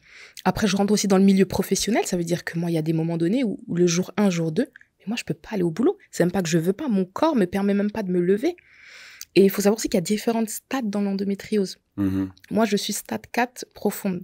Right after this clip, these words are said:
Speaker 1: Je sais pas pourquoi, je souris. Donc, vraiment, c'était le
Speaker 2: Donc,
Speaker 1: truc.
Speaker 2: c'est fort.
Speaker 1: C'était vraiment, et je dis aussi toujours, j'ai l'impression que ton corps, il, comment dire, il se, il s'habitue à la douleur.
Speaker 2: Mhm.
Speaker 1: Maintenant, j'ai un seuil de tolérance à la douleur qui, tu sais, ça
Speaker 2: Bien
Speaker 1: monte,
Speaker 2: sûr,
Speaker 1: quoi.
Speaker 2: ça, ouais, bien sûr, ça grimpe.
Speaker 1: Ça augmente.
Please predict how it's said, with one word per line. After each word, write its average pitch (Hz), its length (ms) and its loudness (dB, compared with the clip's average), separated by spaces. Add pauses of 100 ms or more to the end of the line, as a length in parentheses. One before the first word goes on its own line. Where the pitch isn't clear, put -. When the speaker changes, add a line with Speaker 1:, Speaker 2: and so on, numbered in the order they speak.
Speaker 1:
Je 190 60 -10
sais 208 80 -8
pas 226 60 -8
pourquoi, - 360 -8
je 202 80 -6
souris. - 400 -12 (340)
Donc, 214 240 4
vraiment, 226 320 2
c'était - 240 0
le 240 100 6
Speaker 2:
Donc, 196 80 2
Speaker 1:
truc. 349 200 2
Speaker 2:
c'est 160 60 -12
fort. - 180 -14 (480)
Speaker 1:
C'était 220 480 2
vraiment, 233 340 0
et 196 100 4
je 190 120 0
dis 196 220 -2
aussi 247 200 -2
toujours, 226 360 -4 (300)
j'ai 190 100 -4
l'impression 202 260 0
que - 80 -16
ton 208 140 0
corps, 240 460 -2 (640)
il, 202 440 2
comment 226 260 0
dire, 226 300 -4
il 208 80 -2
se, 202 520 0
il 190 60 -8
s'habitue 214 400 -2
à 233 60 -2
la 208 80 0
douleur. 196 400 -2
Speaker 2:
Mhm. 196 160 -2
Speaker 1:
Maintenant, 233 160 4
j'ai 240 100 2
un 220 60 2
seuil 254 260 2
de 220 80 -2
tolérance 226 500 -2
à 208 40 -2
la 190 100 -2
douleur 202 380 -2
qui, 202 240 -6
tu - 80 -18
sais, 359 220 -8
ça - 200 -4
Speaker 2:
Bien 185 100 0
Speaker 1:
monte, 233 140 -2
Speaker 2:
sûr, - 60 -8
Speaker 1:
quoi. - 100 -6
Speaker 2:
ça, - 140 -8 (100)
ouais, 95 160 -4
bien 95 140 -8
sûr, - 160 -14
ça - 120 -12
grimpe. 95 140 -8
Speaker 1:
Ça 190 140 2
augmente. 196 320 -4